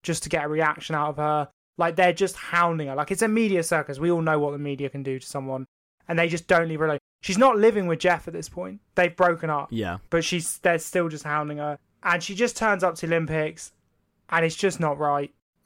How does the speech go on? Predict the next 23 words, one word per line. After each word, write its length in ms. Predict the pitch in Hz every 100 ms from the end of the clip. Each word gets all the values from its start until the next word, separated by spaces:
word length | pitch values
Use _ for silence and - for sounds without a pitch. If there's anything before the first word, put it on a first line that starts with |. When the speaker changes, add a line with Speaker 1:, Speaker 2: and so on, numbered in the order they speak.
| -
Speaker 1:
Like, 180 | 165 160
she's 220 | - 160
lost 340 | 190 180 -
it. 260 | 165 160 151 _ _ _
She, 340 | - - 190 170
she, 120 | -
her 100 | 160
momentum's 580 | 160 170 170 160 156 127
gone. 420 | 156 143 139 135 _ _ _ _ _ _ _ -
And 140 | 160
then, 500 | 165 160 156 151 160 _ -
as 180 | 180 180
she's 240 | - 160
going 320 | - 170 160 156
out 380 | 151 147 147 -
to 100 | 156
skate, 540 | - 170 151 147 147 _ _ _ _ _ -
the 100 | 165
lace 600 | 160 170 175 185 - - _ -
on 220 | 151 147
her 600 | 139 147 147 147 147 139 _ _ _ -
skates 460 | - - 170 170
breaks. 640 | - 185 185 208 - -